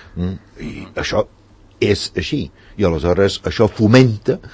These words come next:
cada vegada més aquesta idea de, «Ui, ja hi tornem a ser.» I, esclar, dos que han estat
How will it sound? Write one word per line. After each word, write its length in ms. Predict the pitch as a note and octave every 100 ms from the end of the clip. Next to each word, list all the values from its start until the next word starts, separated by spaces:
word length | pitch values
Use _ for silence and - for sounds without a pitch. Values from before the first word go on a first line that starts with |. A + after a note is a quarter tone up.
| - - -
cada 240 | A#2 A2
vegada 340 | G#2 G#2+ G#2+ A#2
més 280 | A#2+ D3
aquesta 260 | F#2+ F#2+ -
idea 300 | F#2 G2+ G#2
de, 120 | G2 F#2
«Ui, 360 | F#2 F2 A#2 A2 -
ja 180 | E2 F#2+
hi 60 |
tornem 380 | G2 G#2 E2+ F2
a 40 | D2+
ser.» 220 | A2+ A2+ - -
I, 120 | -
esclar, 280 | E2+ - - - C#2
dos 260 | A2+ G#2 -
que 100 | G2
han 100 | F2+
estat 320 | - G#2 -